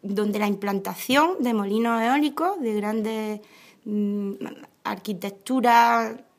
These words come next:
mm, que fomentan este tipo de energía, son idóneas, son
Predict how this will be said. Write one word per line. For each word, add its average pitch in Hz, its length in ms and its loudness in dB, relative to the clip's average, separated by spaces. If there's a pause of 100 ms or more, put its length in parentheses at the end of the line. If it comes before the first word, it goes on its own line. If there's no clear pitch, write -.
(180)
mm, 214 220 -8 (100)
que 220 120 -2
fomentan 220 480 0
este 220 180 -6
tipo 202 240 -2
de 226 100 4
energía, 294 520 0 (300)
son 233 340 2
idóneas, 247 500 4
son 220 840 0